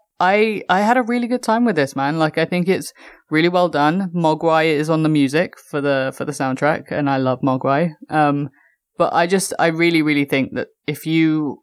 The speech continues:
miss Mindhunter, if you miss, like, season one of True Detective, um, I highly recommend it. It also,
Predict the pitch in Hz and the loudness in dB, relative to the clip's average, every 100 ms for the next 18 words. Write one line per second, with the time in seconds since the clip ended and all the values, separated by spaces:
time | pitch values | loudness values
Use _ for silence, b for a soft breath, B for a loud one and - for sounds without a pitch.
0 | _ - 170 175 - 151 147 143 143 135 | _ -4 0 0 0 0 0 0 -2 0
1 | 139 139 135 147 139 143 151 143 - 156 | 0 0 -2 -2 0 0 0 -2 -6 -2
2 | 143 127 - 165 139 139 135 131 127 139 | -2 -2 -2 0 2 2 2 -2 -2 -6
3 | 131 - 135 - 139 127 123 - 147 143 | -8 -8 -8 -6 -4 -4 -6 -8 -4 -2
4 | 139 b b b _ _ 156 151 127 147 | -4 b b b _ _ -2 -2 0 -2
5 | 131 127 123 135 131 123 127 - 165 170 | 0 -4 -6 -4 -4 -2 -4 -4 -2 0
6 | 175 202 180 156 | 0 0 -2 -2